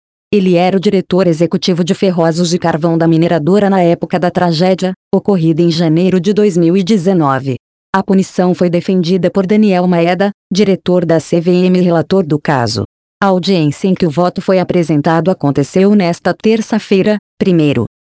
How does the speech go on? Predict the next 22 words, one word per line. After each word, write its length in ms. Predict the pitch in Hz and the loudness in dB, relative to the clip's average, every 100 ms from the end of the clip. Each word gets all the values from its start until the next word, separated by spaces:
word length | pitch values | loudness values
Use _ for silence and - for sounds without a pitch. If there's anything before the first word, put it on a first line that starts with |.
| _ 190 | _ -4
Após 380 | - 190 208 | -2 0 0
o 80 | 214 | 0
voto 340 | 185 151 135 170 | 0 0 0 -2
de 120 | 190 | 0
Maeda, 480 | 180 170 180 196 202 _ 214 | 2 0 0 -2 -4 _ 0
houve 220 | 220 196 | 2 2
um 60 | |
pedido 480 | 185 202 170 190 190 | 0 -2 0 0 0
de 100 | 165 | -2
vistas 460 | 160 208 - 196 170 | 0 0 0 -2 0
do 100 | 190 | 0
diretor 460 | 196 180 - 202 | 2 0 0 0
Otto 260 | 170 - 196 | 0 0 0
Lobo 340 | 175 175 165 | 2 0 0
e 80 | 185 | 0
o 60 | 202 | 2
julgamento 600 | 196 233 214 170 170 190 | 0 2 2 2 0 -2
foi 180 | - 185 | -2 -2
suspenso. 680 | 190 - 185 151 151 - 127 _ _ _ | -4 -4 -2 0 -2 -6 -10 _ _ _
Além 300 | 202 185 190 | 0 2 2
de 80 | 180 | 0
Popinga, 540 | 170 202 185 185 165 | -2 -2 0 0 0